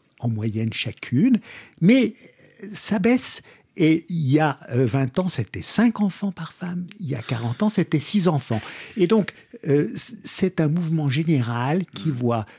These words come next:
Speaker 1: euh, l'humanité changer de régime démographique et les familles, les couples souhaiter avoir moins d'enfants. Mais pourquoi ? Ben,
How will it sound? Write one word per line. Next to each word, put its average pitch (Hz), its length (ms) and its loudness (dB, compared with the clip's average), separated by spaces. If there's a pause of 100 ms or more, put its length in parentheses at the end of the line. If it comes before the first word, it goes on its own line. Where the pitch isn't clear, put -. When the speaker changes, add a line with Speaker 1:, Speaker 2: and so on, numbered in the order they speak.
(240)
Speaker 1:
euh, 113 240 -6
l'humanité 143 720 2
changer 147 800 0 (180)
de 107 140 -6
régime 113 480 0
démographique 101 840 -4 (400)
et 185 460 4
les 120 200 0
familles, 123 540 -4
les 104 280 -4
couples - 440 -8 (580)
souhaiter 156 600 0
avoir 98 400 -4 (100)
moins 165 180 4
d'enfants. 123 480 0
Mais 151 180 2 (220)
pourquoi ? 127 600 0 (260)
Ben, 135 180 -6